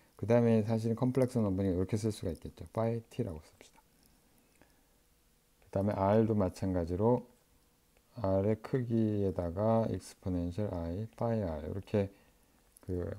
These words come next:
폴라 폼으로 쓸 수가 있을 텐데, 컴플렉스 플레인에서. 자, 우리가 여기서 T하고 R을 이제 베타의 함수를 구했으니까 이걸 이제 그대로 쓰면, 적용을 하면 될 거예요. 그래서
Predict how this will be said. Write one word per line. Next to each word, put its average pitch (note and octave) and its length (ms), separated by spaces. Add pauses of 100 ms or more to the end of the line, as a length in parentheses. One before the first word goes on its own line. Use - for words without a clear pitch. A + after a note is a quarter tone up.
폴라 B2 320
폼으로 A2 340
쓸 A#2+ 180
수가 A#2 240
있을 - 160
텐데, F2+ 320
컴플렉스 A2 500
플레인에서. E2 520 (540)
자, B2 160
우리가 B2 520 (1040)
여기서 B2 680 (380)
T하고 C3 520
R을 G2+ 640
이제 F#2+ 120
베타의 G2+ 340
함수를 A2+ 300
구했으니까 F#2 920 (840)
이걸 A#2 200
이제 A2 100
그대로 A#2 360
쓰면, A#2+ 640
적용을 A2+ 400
하면 A#2+ 200
될 E2+ 200
거예요. D2+ 240
그래서 D2+ 280